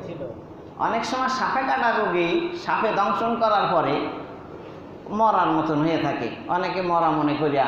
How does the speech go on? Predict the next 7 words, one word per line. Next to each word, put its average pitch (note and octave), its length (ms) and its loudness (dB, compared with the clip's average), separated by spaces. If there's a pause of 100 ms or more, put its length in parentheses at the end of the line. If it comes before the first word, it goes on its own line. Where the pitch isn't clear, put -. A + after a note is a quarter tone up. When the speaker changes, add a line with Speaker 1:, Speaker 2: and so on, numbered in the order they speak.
(240)
Speaker 2:
দাফনও F3 440 2
করে E3 240 0
ফেলে। A2+ 220 -2 (800)
পরে G3+ 380 4
যখন G3+ 220 2 (120)
খবর G#3+ 400 4
পায়, A3+ 220 4